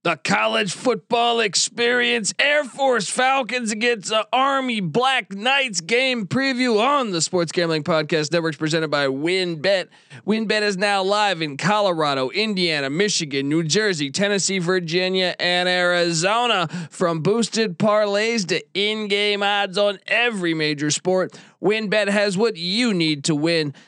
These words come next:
Sign up today to receive a thousand dollar risk-free sports bet. Download the WynnBET app now or visit wynnbet dot com. That's W Y N N bet dot com and start winning today.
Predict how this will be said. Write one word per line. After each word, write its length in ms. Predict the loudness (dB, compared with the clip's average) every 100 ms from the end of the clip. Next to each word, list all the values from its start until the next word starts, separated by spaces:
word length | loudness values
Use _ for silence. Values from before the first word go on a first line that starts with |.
| -4
Sign 400 | 0 2 2 0
up 120 | 0
today 260 | -2 0 0
to 80 |
receive 340 | 0 0 0 0
a 80 | -2
thousand 600 | 0 0 0 0 0 0
dollar 320 | 2 2 0
risk-free 440 | 0 -2 0 0
sports 380 | 0 0 -2 0
bet. 300 | -2 -2 -2
Download 500 | -2 0 2 0 0
the 80 | 0
WynnBET 440 | 0 2 0 2
app 200 | 0 -2
now 320 | -2 0 0
or 300 | 0 0 -2
visit 420 | 0 0 0 0 -2
wynnbet 760 | 0 0 0 -2 0 0 0
dot 280 | -2 -2 -2
com. 280 | -2 0 0
That's 200 | -2 -2
W 380 | -2 0 0 2
Y 340 | 2 2 0
N 300 | -2 -2 -2
N 320 | 0 0 0
bet 300 | -2 -2 0
dot 280 | 0 -2 -2
com 320 | -2 -2 0
and 140 | -2 -2
start 420 | 0 0 0 -2
winning 340 | -4 -4 -4 -2
today. 640 | 0 0 0 -4 -8